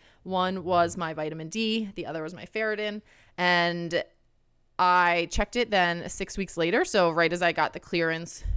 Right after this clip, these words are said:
to start running again, the doctor was like, "As long as, you know, the blood work comes back, that things are improving, going in the right direction, then you'd be cleared to start running." So <clears throat> I did that. It actually came in a couple weeks ago.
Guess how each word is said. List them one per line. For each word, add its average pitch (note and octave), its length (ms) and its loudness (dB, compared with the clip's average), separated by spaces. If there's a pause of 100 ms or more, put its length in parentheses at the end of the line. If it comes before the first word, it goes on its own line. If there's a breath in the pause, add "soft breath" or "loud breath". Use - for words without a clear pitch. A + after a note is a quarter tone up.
to F3 280 -2
start D#3 220 0
running F3 240 2
again, B3+ 360 4
the G#3+ 60 2
doctor E3 360 2
was D#3+ 120 -2
like, D3 280 -2
"As - 200 -12
long E3+ 300 0
as, D#3 340 -8
you F3 80 -8
know, D3 140 -10
the C#3+ 80 -10
blood G3+ 200 2
work A#3+ 240 -2 (140)
comes A#3 280 0
back, G3+ 300 4
that F3 160 4
things F3+ 220 -4
are D3+ 160 2
improving, F#3 560 0
going D#3+ 200 0
in D#3+ 60 -8
the D#3 60 -6
right D3 140 0
direction, A#3 500 -2 (540 soft breath)
then F#3+ 160 0
you'd F3+ 160 2
be E3+ 100 2
cleared E3 360 0
to F3+ 80 -2
start E3 240 0
running." E3 260 -2
So E3+ 420 2
<clears throat> C4+ 220 0
I A3 100 6
did G3 200 -2
that. F3+ 180 8
It F3 80 4
actually F3+ 240 4
came F#3 260 0
in F3 120 0
a F3+ 40 -4
couple F#3 240 -4
weeks F3 240 -4
ago. F3 340 4